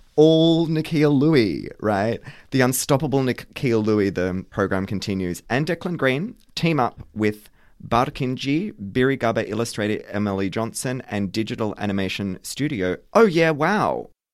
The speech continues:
The result is a hilarious live-action badass blaxploitation superhero comic book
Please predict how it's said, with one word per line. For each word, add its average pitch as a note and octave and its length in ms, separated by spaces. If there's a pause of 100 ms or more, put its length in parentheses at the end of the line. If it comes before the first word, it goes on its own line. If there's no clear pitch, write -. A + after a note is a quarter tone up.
(120)
The A#2 100
result A2+ 360
is A2 160
a G#2+ 60
hilarious D#3+ 460
live-action G2+ 480
badass B2 340
blaxploitation G2 840 (280)
superhero A2+ 520
comic B2 360
book B2 240